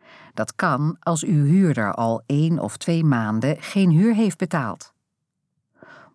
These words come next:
Mogelijk geeft de rechter uw huurder één maand de tijd om de huurachterstand te betalen. Gebeurt dat niet, dan stopt de rechter het huurcontract.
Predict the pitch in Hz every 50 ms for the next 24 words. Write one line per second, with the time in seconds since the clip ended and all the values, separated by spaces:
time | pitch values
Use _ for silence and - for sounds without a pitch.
0 | _ - 151 175 208 202 - - 214 214 208 - - 208 196 156 - - 139 120
1 | 147 160 151 - - - - - 123 110 107 117 135 139 151 156 151 156 151 156
2 | - - _ - - 185 220 233 233 220 220 214 214 208 196 - - 180 165 -
3 | - 131 127 143 151 151 - - - 185 170 151 151 175 180 - - - - -
4 | 175 156 - - 190 180 165 - 190 190 190 - - 113 101 95 92 85 71 -
5 | _ _ _ _ _ _ _ _ _ _ _ _ _ _ _ - - 156 127 120
6 | 110 101 - 101 - 139 156 196 214 - - _ _ _ _ _ - 190 185 -
7 | - - 247 220 - - - 117 117 101 95 - - 113 104 104 - - 131 113
8 | 101 - - 113 104 95 - - 101 95 - - - -